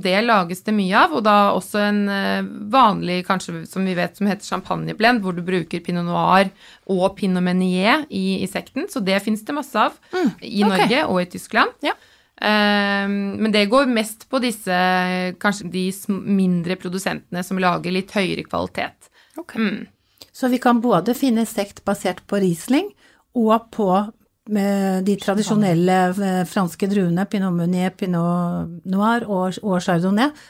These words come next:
Speaker 3: Så begge deler kan vi finne på, på markedet. Men hvordan skal jeg vite at jeg har en Riesling da, en sekt basert på Riesling, hvis det er det jeg er ute etter?
Speaker 1: På alle etiketter så er det en Riesling-sekt, så står det Riesling-sekt.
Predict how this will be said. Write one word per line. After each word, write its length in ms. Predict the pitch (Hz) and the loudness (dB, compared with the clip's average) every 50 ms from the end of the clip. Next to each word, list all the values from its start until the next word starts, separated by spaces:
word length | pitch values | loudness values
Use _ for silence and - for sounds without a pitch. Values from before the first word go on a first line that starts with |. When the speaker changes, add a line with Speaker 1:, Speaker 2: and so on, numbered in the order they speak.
| _ | _
Speaker 3:
Så 140 | - - 233 | -4 -2 2
begge 260 | 226 269 220 190 220 226 | 2 2 4 4 4 4
deler 220 | 254 214 170 190 185 | 4 4 4 2 2
kan 100 | 208 196 | 0 0
vi 80 | 202 | 0
finne 240 | 202 - 196 165 156 | 0 0 0 0 0
på, 320 | - 185 175 170 175 170 | 0 0 0 0 0 0
på 100 | - 190 | -2 0
markedet. 440 | 185 180 175 - - 165 156 160 175 - - - - - - - - _ _ _ | 0 0 -2 -2 -2 -2 -2 -2 -4 -6 -12 -20 -20 -20 -20 -20 -20 _ _ _
Men 180 | 269 285 285 262 - - - | 0 0 0 0 -2 -4 -2
hvordan 260 | 247 262 262 262 262 | 0 2 4 4 2
skal 180 | 262 - 277 269 | 2 2 2 2
jeg 140 | 269 247 | 2 2
vite 160 | - - - 185 | 0 -2 -4 -4
at 100 | 180 - | -2 0
jeg 100 | 233 226 | 2 2
har 140 | 214 196 196 | 4 4 4
en 140 | 208 220 214 196 | 4 4 2 2
Riesling 540 | - 185 170 160 - - - 196 202 214 220 | 0 -4 -6 -8 -10 -8 -4 -2 -2 0 2
da, 140 | 262 311 277 | 2 2 2
en 120 | 254 240 233 | 2 0 0
sekt 300 | - - 208 - - _ | -2 -4 -6 -6 -6 _
basert 340 | - 220 - - 202 202 - | -6 -6 -4 -4 -6 -4 -4
på 100 | - 220 | -2 0
Riesling, 400 | 208 185 175 - - 226 240 214 | 0 0 -2 -2 -2 0 2 2
hvis 160 | 214 208 - | 2 0 0
det 60 | - 220 | 0 0
er 20 | 208 | 2
det 100 | 208 190 | 2 2
jeg 160 | 185 180 190 | 2 2 2
er 80 | 208 180 | 2 0
ute 160 | - - 156 | 0 -4 -6
etter? 260 | - - 269 311 - - - _ _ _ _ _ _ _ _ _ _ _ - - - - _ | -2 0 0 0 0 -4 -12 _ _ _ _ _ _ _ _ _ _ _ -20 -20 -20 -18 _
Speaker 1:
På 80 | - 226 | -2 0
alle 380 | 226 - 220 190 175 170 170 175 180 | 2 4 4 2 2 0 0 -2 -2
etiketter 640 | - - 220 - 214 - - _ _ - 214 226 226 226 | -4 -6 -10 -10 -10 -14 -14 _ _ -4 -4 -4 -4 -6
så 180 | - - 208 196 196 190 190 190 185 185 185 185 185 180 180 180 180 175 175 175 185 - | -6 -6 -4 -2 0 0 0 0 0 0 0 0 0 0 0 0 -2 -2 -2 -2 -2 -2
er 60 | 180 | -2
det 100 | 180 190 | -2 -2
en 80 | 196 175 | -2 -4
Riesling-sekt, 520 | 165 151 - - 180 185 208 208 208 - | -4 -8 -10 -12 -8 -4 -4 -4 -4 -6
så 80 | - 190 | -8 -8
står 420 | - - - 175 156 156 151 156 | -8 -6 -6 -4 -4 -4 -4 -2
det 100 | 175 185 185 185 175 | -2 -2 0 0 -2
Riesling-sekt. 720 | 165 151 - - 170 165 175 - 180 180 - - _ - | -4 -6 -8 -8 -8 -6 -2 -2 -2 -2 -4 -8 _ -20